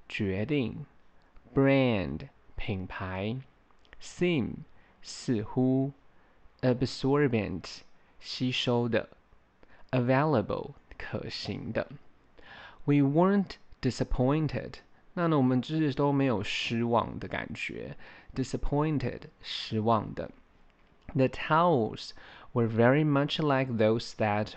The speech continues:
we bought at retail stores. Very absorbent,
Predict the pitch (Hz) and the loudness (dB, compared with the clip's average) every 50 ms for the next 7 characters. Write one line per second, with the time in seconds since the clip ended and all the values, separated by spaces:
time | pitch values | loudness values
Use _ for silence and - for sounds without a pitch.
0 | - - 110 107 101 113 113 107 107 107 113 113 - - 107 104 101 104 - 107 | -6 -2 -2 -2 0 0 0 2 2 2 0 -2 -4 -6 -4 -4 -4 -4 -4 -4
1 | 104 107 117 131 143 147 - - - 123 117 120 127 - - - 107 110 110 90 | -2 0 0 0 0 -2 -4 -4 -4 -2 -2 -2 -4 -6 -6 -4 -4 -2 -2 -2
2 | 69 - - - - - - - - - - - - - 117 120 123 143 165 180 | -4 -6 -8 -12 -14 -16 -20 -20 -20 -20 -20 -20 -12 -4 0 0 2 2 2 0
3 | 175 165 - 147 - - - 139 139 139 135 139 139 139 143 139 - - | -2 -4 -6 -10 -8 -4 -2 0 0 0 2 0 0 0 0 -2 -4 -8